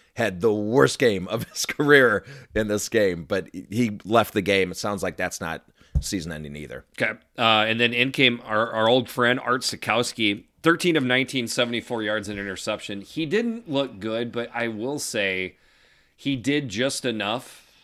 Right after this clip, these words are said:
Speaker 2: to help get Illinois into field goal range to win the game on the fi-, on the kick.
Speaker 1: Yeah, he did. He did. You're right. That's a good point. That's a great point you make. He did not look good, but he was part of,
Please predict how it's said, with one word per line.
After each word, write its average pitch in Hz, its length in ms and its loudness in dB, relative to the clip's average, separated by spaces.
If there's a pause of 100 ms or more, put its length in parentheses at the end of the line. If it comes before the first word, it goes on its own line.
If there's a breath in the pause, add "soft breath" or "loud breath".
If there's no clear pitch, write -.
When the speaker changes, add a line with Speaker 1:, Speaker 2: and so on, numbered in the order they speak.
(260 soft breath)
Speaker 2:
to 120 180 -6
help 139 440 -2 (140)
get 117 280 0
Illinois 113 480 -2
into 101 260 -4
field 123 240 -4
goal 87 100 -6
range 95 380 -8
to 110 80 -6
win 120 320 -8
the 117 100 -4
game 143 240 -4
on 98 100 -8
the 101 40 -6
fi-, 139 120 -12
on 110 180 -8
the 120 60 -6
kick. - 420 -8
Speaker 1:
Yeah, 113 200 6
he 127 120 2
did. 95 460 6
He 110 160 0
did. 101 240 6
You're 123 100 4
right. 107 420 2
That's 110 220 0
a 113 40 0
good 98 200 -2
point. - 180 -12
That's 107 360 -2 (140)
a 110 100 -2
great 120 240 6
point 110 220 2
you 92 80 -4
make. 87 240 -2
He 107 100 -4
did 95 180 -4
not 113 220 -2
look 131 180 0
good, 101 420 2
but 110 280 2
he 113 100 -4
was 117 160 -2
part 104 260 2
of, 87 200 -6